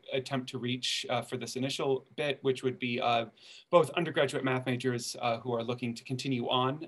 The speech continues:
uh, in their mathematics education, or, uh, graduate students. Uh, my thoughts would be these audiences, mostly because they're the ones who are most likely to accept trainings, uh, and, uh,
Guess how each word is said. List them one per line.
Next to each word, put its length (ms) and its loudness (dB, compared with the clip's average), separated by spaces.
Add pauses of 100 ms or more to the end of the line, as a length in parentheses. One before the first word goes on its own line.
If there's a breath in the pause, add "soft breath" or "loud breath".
uh, 160 0
in 120 0
their 100 0
mathematics 500 -2
education, 640 -2
or, 400 4
uh, 140 2
graduate 440 -2
students. 420 -10 (340 loud breath)
Uh, 60 0
my 340 6
thoughts 320 4
would 100 -4
be 160 0
these 300 -2
audiences, 720 0
mostly 240 -4
because 240 -8
they're 180 -2
the 120 -4
ones 420 -4
who 260 -8 (720)
are 300 4 (260 loud breath)
most 380 4
likely 380 2
to 240 -2
accept 640 -4
trainings, 680 -4 (220)
uh, 260 6
and, 560 2 (400 loud breath)
uh, 260 8